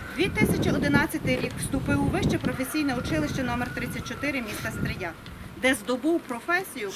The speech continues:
кухара-кондитера. Тисяча дев'ятсот дванадцятий рік проходив піврічну дострокову службу у військовій частині Десна Чернігівської області. Військову службу продовжував у Яворі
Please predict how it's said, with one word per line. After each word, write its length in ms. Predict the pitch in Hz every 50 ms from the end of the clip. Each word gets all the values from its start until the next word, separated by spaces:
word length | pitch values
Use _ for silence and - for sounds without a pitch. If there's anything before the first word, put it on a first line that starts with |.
| - -
кухара-кондитера. 880 | 349 381 359 - 220 359 339 - - 247 240 - 190 180 - 170 156 - - - - - - - - - - - - - -
Тисяча 380 | - 359 403 - 381 320 349 294
дев'ятсот 340 | 320 320 330 - 381 339
дванадцятий 580 | 262 302 302 311 359 427 - 381 311 - 277 247
рік 120 | 190 - - - -
проходив 500 | 262 277 269 302 285 233 269 339 359 370 330 - - - - - - - - -
піврічну 680 | 302 320 311 269 311 320 370 427 - - 254 269 247
дострокову 640 | 247 269 262 - - 294 294 - 359 339 311 330
службу 400 | 320 - 349 392 392 311 233 254 -
у 40 | 247
військовій 460 | 240 262 262 - - 339 381 370 330
частині 520 | 311 - 294 254 - - 302 302 294 285 262
Десна 420 | 269 294 285 - - 254 214 - - - -
Чернігівської 640 | 220 214 208 220 233 233 254 240 - - 254 262 247
області. 400 | - - 226 185 - - - - - - - - - - - - - - - - -
Військову 540 | 262 262 262 - - 320 320 330 320 330 330
службу 480 | - 302 302 359 415 427 339 262 285
продовжував 720 | - 247 247 220 214 220 226 - - - 294 311 330 320 -
у 80 | 330 320
Яворі 480 | 262 302 294 302 262 226 214 190 180